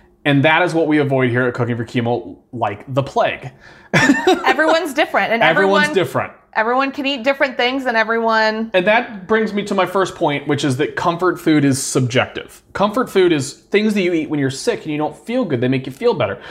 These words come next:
Speaker 1: For me, it's chicken noodle soup and hot and sour soup and pho from the Vietnamese restaurant. They're these soupy, brothy textures, right?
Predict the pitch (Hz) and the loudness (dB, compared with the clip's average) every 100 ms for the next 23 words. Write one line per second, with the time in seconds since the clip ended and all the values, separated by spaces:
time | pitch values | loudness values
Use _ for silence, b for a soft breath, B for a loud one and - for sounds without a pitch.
0 | B - 196 226 - - 202 202 175 170 | B -2 2 2 0 -2 -2 0 2 2
1 | 160 - 269 175 - - - 151 147 131 | 2 0 0 0 -4 -20 -4 0 0 -2
2 | - 175 - 190 - 214 214 175 151 127 | 0 0 0 -2 0 2 2 0 0 0
3 | - 123 117 - - 196 143 - 143 131 | 2 0 0 -4 0 2 2 0 0 2
4 | 127 131 147 156 160 180 185 135 117 113 | 0 -2 0 2 2 0 2 0 0 -4
5 | 98 B B 160 160 151 131 156 135 _ | -8 B B 0 2 2 0 -10 -16 _
6 | - - 220 208 143 165 180 165 131 220 | -6 -2 0 2 2 2 2 0 -2 -4
7 | 214 - 113 123 127 | -4 -6 -4 0 0